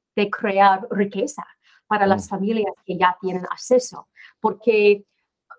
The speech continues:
Speaker 1: más o menos es, es automático que, ah, después de ins-, de inscribir en el plan, y en muchos planes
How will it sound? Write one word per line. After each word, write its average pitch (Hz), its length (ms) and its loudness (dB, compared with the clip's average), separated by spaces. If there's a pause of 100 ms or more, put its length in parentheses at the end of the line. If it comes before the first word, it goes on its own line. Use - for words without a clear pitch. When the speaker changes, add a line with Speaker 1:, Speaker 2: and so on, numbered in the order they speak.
(640)
Speaker 1:
más 240 320 -4
o 254 80 -4
menos 196 500 -2
es, 196 200 -12
es 196 160 -12
automático - 840 -2 (460)
que, 185 580 -2 (340)
ah, 185 260 4
después 214 580 0
de 196 280 -2
ins-, 226 320 2
de 180 520 -6
inscribir 214 840 0 (500)
en 208 160 -2
el 190 140 -2
plan, 196 460 -2 (400)
y 202 260 -2
en 202 140 6
muchos 247 280 4
planes 180 560 -4